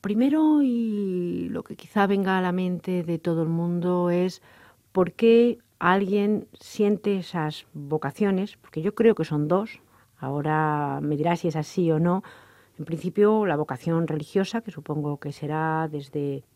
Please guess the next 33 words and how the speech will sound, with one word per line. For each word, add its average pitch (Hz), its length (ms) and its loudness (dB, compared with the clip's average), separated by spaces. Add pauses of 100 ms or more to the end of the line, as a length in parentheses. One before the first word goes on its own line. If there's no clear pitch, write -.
joven, 208 560 4 (240)
porque - 240 -8
muy 143 200 2
joven 160 480 0 (360)
fue 143 120 -2
monja, 185 520 0 (340)
y 233 80 -2
por 269 140 0
otro 294 180 -2
lado, 294 380 2 (320)
el 208 240 2
irse 254 560 -2 (300)
a 175 120 0
ayudar 202 680 2 (480)
a 165 100 -2
los 165 180 -2
demás, 185 360 0
pero 180 280 -2
además 214 460 -2 (240)
lejos, 175 480 -2
porque 180 460 -4
además 190 520 -4
a 190 520 -4
Araceli 208 600 -2 (540)
le 165 140 -2
llamó 185 300 4
desde 196 240 0
el - 80 -2
principio 190 880 -4
esa 180 180 -4
llamada 170 920 0
de 147 220 -2
África. - 500 -8